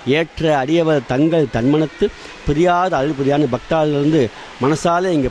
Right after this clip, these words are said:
பெருமாளை வந்து பிரார்த்தனை பண்ணாலே அவளுடைய கஷ்டத்தை ஃபுல்லா பெருமாள் தானம் வாங்கிக்கிண்டு அவளுக்கு நல்லது செய்கிறார். அப்படியாப்பட்ட பகவான் எங்க சுவாமிநாராயண பெருமாள். அது மட்டும் இல்ல, இந்த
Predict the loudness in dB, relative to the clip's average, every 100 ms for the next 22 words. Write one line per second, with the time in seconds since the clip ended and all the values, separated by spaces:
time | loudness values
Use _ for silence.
0 | -2 0 2 2 2 0 0 -4 -2 0
1 | 2 2 2 0 -2 -12 -8 -2 0 2
2 | 0 -2 -4 -2 -2 -2 0 -2 0 -2
3 | -2 0 2 2 2 0 0 -2 -4 -16
4 | -8 -2 0 0 -2 0 0 2 0 0
5 | -4 -4 -4 -2 -2 0 0 0 -2 -10
6 | -20 -6 -2 0 0 0 0 -2 0 2
7 | 2 0 0 -2 -2 -4 -6 -12 -20 -20
8 | -20 -10 -2 0 0 0 0 2 0 -4
9 | -14 -20 -2 0